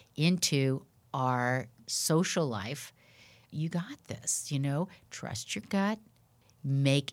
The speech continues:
informed decisions about how you want to move forward, and keep the faith, because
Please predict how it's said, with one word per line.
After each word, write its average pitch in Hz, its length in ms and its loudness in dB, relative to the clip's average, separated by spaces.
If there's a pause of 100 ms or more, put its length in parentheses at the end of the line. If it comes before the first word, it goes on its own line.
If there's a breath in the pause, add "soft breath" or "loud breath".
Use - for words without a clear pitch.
informed 143 880 2
decisions 165 680 4
about 135 300 0
how 127 160 -2
you 135 220 0
want 143 180 2
to 160 60 2
move 170 280 4
forward, 120 720 -2 (800 soft breath)
and 135 420 2 (220)
keep - 420 -4
the 202 80 4
faith, - 640 -6
because 151 600 2